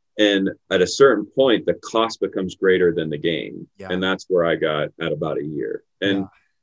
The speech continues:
Speaker 2: Yeah.
Speaker 1: and I've moved, we've, we've progressed into what I think is a,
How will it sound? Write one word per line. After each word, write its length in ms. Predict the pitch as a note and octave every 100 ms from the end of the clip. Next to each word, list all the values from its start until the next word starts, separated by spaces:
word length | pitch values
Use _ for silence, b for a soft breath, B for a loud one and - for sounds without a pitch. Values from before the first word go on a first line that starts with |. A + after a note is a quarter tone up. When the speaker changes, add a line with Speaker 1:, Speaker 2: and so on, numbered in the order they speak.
| _ -
Speaker 2:
Yeah. 80 | G#2+
Speaker 1:
and 40 | G2
I've 140 | A2 A#2
moved, 340 | B2+ B2+ - -
we've, 340 | G#2 A#2 G#2 G2+
we've 300 | G#2+ A2 -
progressed 760 | - G#2+ F2+ G2 A2+ C#3+ - A#2
into 480 | A2 G#2 - G#2+ G2
what 100 | F#2
I 140 | G2+ A2
think 200 | G#2 G2
is 160 | F2+
a, 200 | F2+ E2+